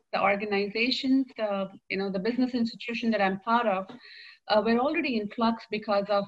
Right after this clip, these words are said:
the digital forces, you know, the acceleration, the ma-, ma-, you know,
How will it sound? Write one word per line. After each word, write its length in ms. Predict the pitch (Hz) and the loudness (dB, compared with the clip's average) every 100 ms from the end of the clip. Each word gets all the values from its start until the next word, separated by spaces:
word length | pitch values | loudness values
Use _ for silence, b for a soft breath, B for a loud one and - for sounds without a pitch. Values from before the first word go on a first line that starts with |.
| - | -4
the 160 | 196 185 | -2 0
digital 440 | 202 - 214 208 - | -2 -4 -6 -6 -2
forces, 640 | 196 190 - 185 - - | -2 -2 -6 -16 -18 -20
you 80 | - | -8
know, 160 | 190 185 | -6 -4
the 80 | 190 | -2
acceleration, 840 | 196 196 - 208 214 220 220 196 | -2 -4 -6 -4 0 2 0 0
the 120 | 185 | -2
ma-, 280 | 185 196 185 202 | 0 0 0 0
ma-, 220 | 202 190 - - - | -2 -2 -4 -12 -10
you 80 | 196 | -4
know, 160 | 190 | -4